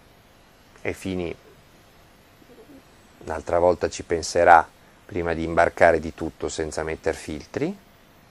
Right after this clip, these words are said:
ma al momento di votare la, di firmare la mozione di sfiducia lui non la firma.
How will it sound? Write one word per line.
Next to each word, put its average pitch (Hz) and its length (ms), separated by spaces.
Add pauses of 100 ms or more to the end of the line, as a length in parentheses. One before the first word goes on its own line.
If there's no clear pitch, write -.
(1700)
ma 170 200
al 101 100
momento 139 440
di 95 100
votare 104 460
la, 85 480
di 92 100
firmare 107 480
la 92 80
mozione 98 460
di 135 100
sfiducia 110 640
lui 120 220
non 98 280
la 92 100
firma. 85 500